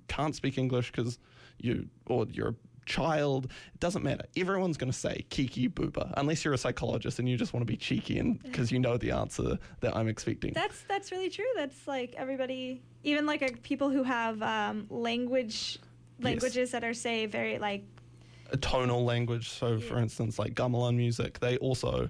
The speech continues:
Speaker 1: sorry, gamelans who make gamelan music, very tonal language,
Speaker 2: Yeah.
Speaker 1: also
Speaker 2: I-,
Speaker 1: kiki,
Speaker 2: Indone-,
Speaker 1: booba.
Speaker 2: Indone-,
Speaker 1: Yeah,
Speaker 2: anyways.
Speaker 1: it's, yes, yes,
Speaker 2: Yeah.
Speaker 1: part of Indonesia.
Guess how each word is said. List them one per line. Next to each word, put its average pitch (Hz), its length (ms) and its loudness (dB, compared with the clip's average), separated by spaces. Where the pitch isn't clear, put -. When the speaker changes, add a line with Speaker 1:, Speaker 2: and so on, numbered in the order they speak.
Speaker 1:
sorry, - 180 -2
gamelans 120 800 2
who 127 200 0
make 117 220 -2
gamelan 117 380 2
music, 117 260 0
very 117 160 0
tonal 120 320 0
language, 117 400 0
Speaker 2:
Yeah. 226 220 -6
Speaker 1:
also 127 200 0
Speaker 2:
I-, - 40 2
Speaker 1:
kiki, - 300 -2
Speaker 2:
Indone-, 262 100 0
Speaker 1:
booba. 220 340 -6
Speaker 2:
Indone-, 226 280 -14
Speaker 1:
Yeah, 135 140 2
Speaker 2:
anyways. - 160 -2
Speaker 1:
it's, - 40 -12
yes, 120 300 -4
yes, 123 180 -6
Speaker 2:
Yeah. - 160 -14
Speaker 1:
part 135 160 2
of 120 80 0
Indonesia. 117 400 -2